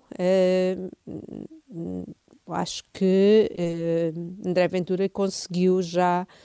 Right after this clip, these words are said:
eh, algumas coisas e não vale a pena ninguém se iludir sobre isso. Eh, conseguiu claramente um partido mais maduro, já não é aquele partido,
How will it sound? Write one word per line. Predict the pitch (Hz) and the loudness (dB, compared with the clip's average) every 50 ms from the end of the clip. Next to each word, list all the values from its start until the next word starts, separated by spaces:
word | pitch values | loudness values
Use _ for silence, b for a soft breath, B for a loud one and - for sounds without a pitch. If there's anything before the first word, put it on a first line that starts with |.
| B B B B B B B | B B B B B B B
eh, | - 175 170 175 175 180 180 175 - | 0 0 2 2 2 2 2 0 0
algumas | - 196 196 190 180 190 190 185 - | 4 4 4 4 4 2 0 0 0
coisas | - 190 190 196 202 202 180 | 0 0 0 0 0 -2 -2
e | 185 | -2
não | 185 175 170 | -2 0 0
vale | 165 175 170 170 | 0 0 0 0
a | |
pena | 160 - 170 170 170 | 0 -2 -2 -2 -2
ninguém | 170 175 175 175 170 175 170 170 | -2 -2 -2 -2 -2 -2 -2 -2
se | 165 - - | -2 -2 -2
iludir | 180 170 170 165 170 175 165 | -2 0 0 0 -2 -2 -2
sobre | - - 196 190 180 175 | -2 -2 -2 0 0 0
isso. | 175 185 - - - - B B B B B B B B B B | 0 -2 -4 -6 -12 -14 B B B B B B B B B B
Eh, | 175 175 165 165 165 160 156 | 2 2 4 4 2 2 0
conseguiu | - 180 175 - - - 170 - | 0 0 0 0 0 -2 -2 0
claramente | - 185 175 175 175 175 175 170 - | 2 2 4 4 4 2 0 -2 -2
um | 185 190 | -4 -2
partido | 190 202 180 180 - 190 175 175 | -2 -2 -2 -2 -2 -4 -2 -2
mais | 180 185 185 180 175 - - | -2 0 0 0 0 0 0
maduro, | 190 202 208 175 180 185 202 202 170 | 2 2 2 2 2 2 2 2 0
já | 156 156 170 165 151 | -2 -4 -4 -4 -2
não | 170 165 165 | -2 -2 -2
é | 165 165 165 165 | -2 -2 -2 -4
aquele | 156 - - 175 170 | -6 -6 -6 -8 -6
partido, | - - 175 165 - - 180 175 165 165 175 175 175 175 180 185 175 170 180 | -4 -4 -4 -4 -2 -2 -2 0 0 0 -2 -2 -2 -2 -4 -4 -6 -6 -8